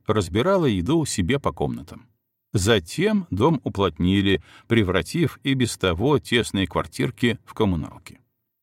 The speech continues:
Потом выявились проблемы: плохой бетон, некачественная штукатурка.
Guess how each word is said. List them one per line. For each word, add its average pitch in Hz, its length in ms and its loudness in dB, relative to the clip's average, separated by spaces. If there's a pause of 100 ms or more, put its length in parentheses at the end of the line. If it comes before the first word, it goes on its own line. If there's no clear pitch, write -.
(160)
Потом 185 640 2
выявились 180 500 0
проблемы: 85 720 0 (340)
плохой 117 440 2
бетон, 127 520 0 (280)
некачественная 113 800 2
штукатурка. 120 840 0